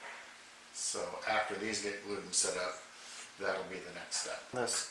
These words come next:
open side where I'm putting these pieces in,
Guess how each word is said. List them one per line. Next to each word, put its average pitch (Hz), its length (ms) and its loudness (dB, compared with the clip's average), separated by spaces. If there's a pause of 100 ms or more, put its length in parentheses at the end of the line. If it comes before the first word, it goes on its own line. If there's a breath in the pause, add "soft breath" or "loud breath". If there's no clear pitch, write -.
open 143 420 8
side 113 460 12
where 107 220 2 (1120 loud breath)
I'm 110 120 -2
putting 117 360 2
these 110 320 4
pieces 120 440 4
in, 110 280 -2